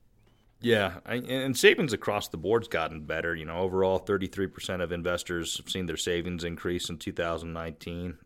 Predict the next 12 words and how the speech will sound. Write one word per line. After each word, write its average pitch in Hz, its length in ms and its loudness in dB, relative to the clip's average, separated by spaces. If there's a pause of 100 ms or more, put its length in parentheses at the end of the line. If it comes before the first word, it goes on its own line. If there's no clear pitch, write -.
Um, 69 380 -14 (960)
you 87 60 -6
know, 87 60 -2
two 107 200 0
in 95 80 2
five 90 540 0
people 101 260 0
have 87 140 2
voluntarily 92 560 2
upped 85 160 0
their 92 120 0
contributions, 95 1120 -4